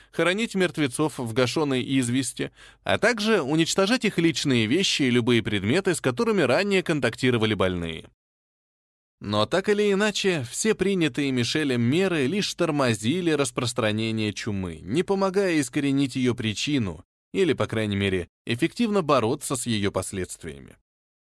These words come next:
Необходимо было срочно менять стратегию и двигаться дальше, переходя от глухой обороны к наступлению.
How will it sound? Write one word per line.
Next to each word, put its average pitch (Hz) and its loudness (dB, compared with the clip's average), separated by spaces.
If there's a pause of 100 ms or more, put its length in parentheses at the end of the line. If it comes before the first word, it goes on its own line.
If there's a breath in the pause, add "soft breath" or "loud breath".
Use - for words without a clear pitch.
(120)
Необходимо 196 0
было 214 2
срочно 208 0
менять 185 0
стратегию 160 0
и 143 -2
двигаться 147 -2
дальше, 143 -2 (240)
переходя 120 2
от 101 -6
глухой 113 -2
обороны 135 0
к 170 -6
наступлению. 160 -4